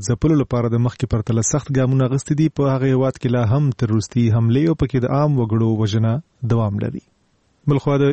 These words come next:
انډین ایکسپریس نومې یوې هندي ورځپاڼې په لیکنه کې د روان کال په اوږدو کې په جموں او کشمیر کې شویو وسلوالو بریدونو ته کتنه شوې ده. لیکنه د هندي پوځ په حواله وایي، وسلوالو د اتوار په سهار د بارامولا ولسوالۍ په وړي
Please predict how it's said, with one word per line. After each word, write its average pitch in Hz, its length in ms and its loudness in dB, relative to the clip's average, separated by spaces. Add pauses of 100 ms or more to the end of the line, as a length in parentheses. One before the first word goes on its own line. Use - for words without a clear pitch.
انډین 151 420 2
ایکسپریس - 400 -2
نومې 135 260 2
یوې 127 200 2 (100)
هندي 123 320 2 (100)
ورځپاڼې 120 460 0
په 117 100 0
لیکنه 143 300 0
کې 139 180 0
د 120 100 0
روان 123 300 0
کال 117 200 0
په 120 60 2
اوږدو 117 280 0
کې 139 160 -2
په 117 140 0
جموں 139 240 0
او 113 120 -2
کشمیر 151 320 0
کې 120 200 -4
شویو 117 260 2
وسلوالو 110 480 0
بریدونو 110 340 0
ته 110 100 0 (460)
کتنه 113 320 2
شوې - 240 -4
ده. - 80 -6 (580)
لیکنه 139 460 2
د 135 160 4
هندي 135 300 2 (160)
پوځ 120 240 0
په 120 100 2
حواله 123 260 2
وایي، 143 220 2
وسلوالو 131 460 0
د 120 80 0
اتوار 139 320 -2
په 120 100 -2
سهار 127 300 0
د 113 120 0
بارامولا 120 460 0 (160)
ولسوالۍ 117 560 0
په 117 80 2
وړي 123 200 2